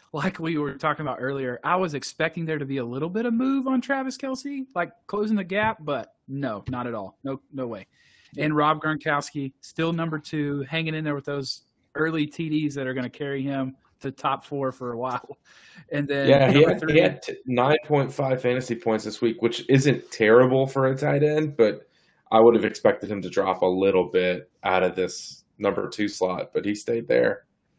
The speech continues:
Speaker 1: Yep, still there. And then
Speaker 2: Same
Speaker 1: Darren
Speaker 2: with
Speaker 1: Waller, the
Speaker 2: Hawkinson,
Speaker 1: Waller
Speaker 2: quite frankly.
Speaker 1: Yes, correct. There was,
Speaker 2: Sorry.
Speaker 1: I think the, the only move that we had from last week was Hawkinson and Waller switched.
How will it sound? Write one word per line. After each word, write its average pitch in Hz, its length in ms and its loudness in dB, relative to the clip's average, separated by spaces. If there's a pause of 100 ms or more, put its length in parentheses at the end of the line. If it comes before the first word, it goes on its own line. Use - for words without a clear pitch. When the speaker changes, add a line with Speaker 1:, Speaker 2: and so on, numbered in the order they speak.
(680)
Speaker 1:
Yep, 127 260 -8 (140)
still - 280 -8
there. 135 340 -4 (480)
And 160 120 -4
then 170 100 0
Speaker 2:
Same 135 180 6
Speaker 1:
Darren 131 60 8
Speaker 2:
with 117 100 6
Speaker 1:
Waller, 113 140 6
the - 40 6
Speaker 2:
Hawkinson, 165 320 0
Speaker 1:
Waller 147 240 0
Speaker 2:
quite 147 60 -6
frankly. - 340 -8 (840)
Speaker 1:
Yes, 131 520 -8
correct. 123 460 -12 (280)
There 156 160 2
was, - 220 -4 (260)
Speaker 2:
Sorry. 139 280 -4
Speaker 1:
I 143 80 -8
think 202 240 -2
the, 156 120 -12 (100)
the 151 160 -2
only 180 300 0
move 160 300 -2
that 160 120 -2
we 147 80 -2
had 156 220 -2
from 139 140 -10
last 143 280 -2
week 165 180 -8
was 131 180 -6
Hawkinson 147 580 -6
and 120 120 -8
Waller 123 300 -4
switched. - 560 -14